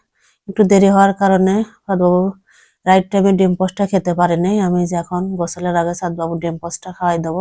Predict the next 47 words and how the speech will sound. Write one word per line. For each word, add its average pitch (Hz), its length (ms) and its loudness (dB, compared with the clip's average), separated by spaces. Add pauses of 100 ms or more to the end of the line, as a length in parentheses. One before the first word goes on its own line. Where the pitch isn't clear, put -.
ডিম 180 180 -4
পোস্টটা 175 340 -16
খাওয়া 175 240 -2
গেলে 175 180 -6
কি 208 120 -20
সাদ 190 240 -6
বাবুকে 170 360 -6
আমি 175 200 -12
গোসল 175 280 -10
করাই 180 320 -12
দেবো। 165 200 -16 (480)
তার 202 120 2
জন্য 190 200 2
যে 185 120 2
ডিম 180 240 0
পোস্ট 185 200 -2
করে 180 160 -6
নিছি, 180 300 0 (540)
তাকে 196 240 0
দিছি, 185 300 2
সে 190 140 -2 (100)
আমার 185 180 2
হাতে 185 220 0
খাবে 175 280 0
না, 180 140 0
ঝামেলা 175 440 0
করছে, 185 240 -8 (120)
নিজে 170 180 -2
হাতে 175 220 -4 (100)
খাবে। 170 300 -4
এই 170 120 -6
যে 190 80 -10 (580)
দিছি, 185 300 2 (280)
এরকম 185 360 0
করে 180 220 -2
চামচ 175 340 0
দিয়ে 170 160 -4
একদম 175 220 -6
নাড়াচাড়া 175 480 -2
করছে। - 380 -14 (460)
ছোট 208 160 2 (120)
মানুষের 202 320 0
বায়না, 175 420 2 (180)
সারাক্ষণ 190 560 -2 (100)
একে 170 220 -6
এই 170 100 0
যে 175 100 -4